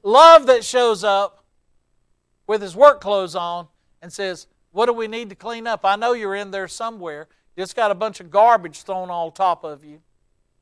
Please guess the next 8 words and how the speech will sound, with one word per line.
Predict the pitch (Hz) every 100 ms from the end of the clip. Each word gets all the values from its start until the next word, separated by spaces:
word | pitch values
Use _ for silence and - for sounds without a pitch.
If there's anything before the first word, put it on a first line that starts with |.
| _
You |
see, | 151 220 214
we're | 185 196
hoarders, | 165 254 302 294 233 208 208 208 - _ _ _
hoarders | - 320 339 320 277 240 226 -
of | - 226
our | 233 220
past | - 269 262 262 254 -